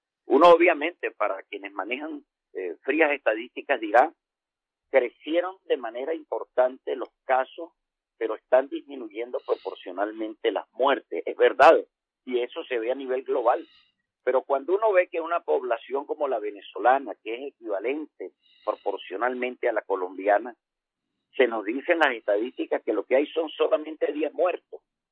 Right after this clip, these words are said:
y que solo hay setecientos cuarenta y nueve enfermos, en una cifra que es equivalente a la que tiene Trinidad, que es el, el, el, el, el, el cero coma dos por ciento de la población venezolana y de la colombiana.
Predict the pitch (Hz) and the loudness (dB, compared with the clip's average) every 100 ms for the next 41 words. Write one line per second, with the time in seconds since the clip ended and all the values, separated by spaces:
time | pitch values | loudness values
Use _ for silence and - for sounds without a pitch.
0 | _ _ _ _ _ _ - - 120 156 | _ _ _ _ _ _ -16 -4 4 8
1 | 165 165 175 165 113 - 147 151 - 123 | 8 8 4 2 -4 -2 -2 0 0 0
2 | 104 98 95 113 131 143 139 156 151 87 | 0 -4 -4 -2 -4 -6 -8 -4 -4 -6
3 | _ _ _ _ _ _ _ _ _ _ | _ _ _ _ _ _ _ _ _ _
4 | _ _ _ - 127 139 185 175 180 185 | _ _ _ -6 -4 0 0 0 -2 -2
5 | 185 170 175 180 170 160 131 127 147 135 | -2 -2 -2 -2 -4 -2 0 0 -2 -2
6 | 156 117 - 143 156 - 147 113 110 107 | -2 -4 -8 -8 -10 -12 -14 -12 -4 0
7 | 135 170 _ _ _ _ _ 123 135 151 | 0 -2 _ _ _ _ _ -4 -2 -2
8 | 151 - 123 - 123 110 113 113 - 110 | -2 -6 -8 -6 -8 -8 -12 -12 -12 -14
9 | - 107 107 - 107 98 - - 240 214 | -12 -12 -10 -8 -10 -10 -14 4 8 8
10 | - 127 117 135 151 143 131 - 143 139 | 8 4 4 2 0 -4 -8 -8 -10 -4
11 | 147 123 104 98 95 98 95 117 127 135 | -4 0 -2 -2 -6 -8 -10 -6 -6 -6
12 | - 104 98 110 131 117 104 98 95 92 | -8 -10 -2 -2 -4 -10 -10 -10 -12 -14
13 | 90 92 87 | -14 -14 -14